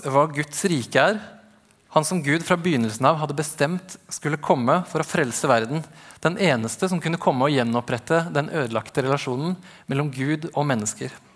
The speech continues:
Han som ønsker og fortjener å være herre over mitt liv og over ditt liv. Det er Jesus. I avsnittet etter denne teksten her, så forteller Jesus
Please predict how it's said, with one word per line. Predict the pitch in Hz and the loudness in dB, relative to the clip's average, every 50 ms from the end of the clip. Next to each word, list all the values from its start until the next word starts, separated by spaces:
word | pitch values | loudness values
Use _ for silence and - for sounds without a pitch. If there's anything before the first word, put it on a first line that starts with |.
| _ _ _ _ _ _ _ _ _ _ - - - - - _ - - - _ _ _ _ _ _ _ _ _ _ _ _ _ - - | _ _ _ _ _ _ _ _ _ _ -20 -20 -20 -20 -20 _ -20 -20 -20 _ _ _ _ _ _ _ _ _ _ _ _ _ 0 0
Han | 165 170 | 0 2
som | - 196 - | 0 -2 -2
ønsker | - 208 160 120 107 - - - 175 196 202 | 0 0 0 0 0 -2 0 2 2 2 2
og | - 156 - | 0 -2 -2
fortjener | 180 170 - - 147 123 120 123 143 170 180 | -2 -4 0 2 2 4 4 2 2 2 2
å | - 147 | 4 4
være | 151 147 156 147 170 | 4 4 4 2 2
herre | 165 131 120 127 139 | 2 2 2 0 0
over | 127 127 135 147 147 | 0 0 0 0 -2
mitt | 156 160 - - - 170 | -2 -4 -6 -4 0 2
liv | 190 220 220 196 - - - - - - - | 2 2 2 -2 -8 -14 -20 -20 -20 -20 -10
og | - - 131 131 131 | -8 -4 -2 0 0
over | 127 143 131 | 0 0 -2
ditt | 127 120 - - - | -2 -6 -8 -8 -6
liv. | 113 107 117 - - - - _ _ _ _ _ _ _ _ _ _ _ - | -6 -6 -6 -8 -12 -20 -20 _ _ _ _ _ _ _ _ _ _ _ -20
Det | - - 139 147 147 | -8 -2 0 0 2
er | 123 135 123 | 2 2 2
Jesus. | 110 104 110 - - - - - - - - _ _ _ _ _ _ _ _ _ _ _ _ _ _ _ _ _ _ _ _ _ _ _ _ _ _ _ _ _ _ _ _ _ _ - _ _ _ _ - - - - - - - - - - - _ _ _ _ _ _ _ _ - | 0 0 -2 -6 -10 -12 -12 -12 -14 -16 -20 _ _ _ _ _ _ _ _ _ _ _ _ _ _ _ _ _ _ _ _ _ _ _ _ _ _ _ _ _ _ _ _ _ _ -20 _ _ _ _ -18 -18 -18 -20 -20 -20 -20 -20 -20 -20 -20 _ _ _ _ _ _ _ _ -2
I | 147 165 190 - | 2 2 2 4
avsnittet | - 202 175 131 - - 147 147 - - - | 4 4 2 4 2 0 0 0 0 0 0
etter | 190 - - - 190 175 | -2 -4 0 0 2 2
denne | 170 160 160 | 4 2 0
teksten | - - 143 - - - 160 | 0 -2 -4 -4 -4 2 4
her, | 180 214 226 190 - | 4 4 4 2 -2
så | - - 156 | -6 -2 0
forteller | - 175 - 165 147 160 170 | 0 0 2 2 2 4 4
Jesus | 151 120 113 - - 156 160 156 - - | 4 4 2 2 0 -2 -2 0 -2 -4